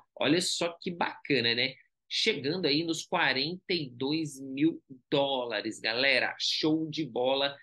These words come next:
sensacional o B T C, né? Ó, neste momento, né, com uma positividade gráfica aí de quase três por cento, é isso mesmo? Olha lá, dois ponto setenta e seis por cento. Enquanto o gráfico tá carregando, deixa eu continuar aqui pra gente concluir o assunto, ó.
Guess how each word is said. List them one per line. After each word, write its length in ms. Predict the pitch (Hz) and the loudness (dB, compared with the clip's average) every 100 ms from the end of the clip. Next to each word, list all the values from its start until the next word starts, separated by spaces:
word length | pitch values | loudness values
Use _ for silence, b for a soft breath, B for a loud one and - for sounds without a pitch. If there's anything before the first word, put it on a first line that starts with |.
| _ | _
sensacional 1300 | - - - 208 285 - 226 220 180 143 127 143 143 _ _ | -10 -6 -2 0 0 0 -2 0 0 0 0 0 -4 _ _
o 120 | 156 | 2
B 160 | 151 156 | 2 0
T 160 | 160 | 0
C, 320 | 151 - 120 120 | -2 -2 -2 0
né? 140 | 135 | 2
Ó, 220 | 123 107 | 2 -2
neste 380 | 131 151 208 - | 0 2 2 0
momento, 460 | 214 139 143 190 123 | -2 -2 -2 -4 -6
né, 120 | 131 | -6
com 100 | 135 | -4
uma 100 | 127 - | -8 0
positividade 640 | 151 151 143 127 123 123 | 0 0 -2 -2 -2 -2
gráfica 420 | 123 117 123 - | 0 0 -2 -2
aí 220 | 113 156 b b _ | -2 -2 b b _
de 300 | 120 151 156 | -4 -4 -2
quase 540 | - 156 196 214 247 247 | 0 2 2 0 -2 -2
três 400 | 165 180 233 - | 0 0 0 -4
por 140 | 254 | -6
cento, 340 | - 160 135 127 | -2 -2 0 -2
é 60 | |
isso 180 | 139 139 | -2 0
mesmo? 240 | 196 202 | 0 2
Olha 160 | 151 127 | 0 -2
lá, 60 | 107 | -2
dois 360 | - 104 - | 0 0 0
ponto 400 | - 160 185 - | -4 -4 -4 -6
setenta 480 | 196 - - 185 190 | -4 -2 -2 -2 -2
e 80 | 147 | -2
seis 240 | 156 151 | -2 -2
por 120 | 208 | -2
cento. 260 | 202 214 214 | -2 -2 -2
Enquanto 240 | 226 415 | -4 -2
o 60 | 415 | 0
gráfico 320 | 233 208 - | 0 -2 -2
tá 100 | 190 | -4
carregando, 480 | 180 170 151 180 202 | -2 0 2 2 2
deixa 220 | 214 220 | 0 -2
eu 60 | - | -4
continuar 400 | 156 - 143 117 | -8 -4 -2 0
aqui 180 | - 156 | 0 -2
pra 140 | 135 | -4
gente 280 | 143 135 - | -6 -8 -4
concluir 480 | 156 156 156 147 147 | -2 0 2 4 4
o 120 | 151 | 4
assunto, 420 | 165 - 113 127 | 0 -6 -4 0
ó. 180 | 123 | 0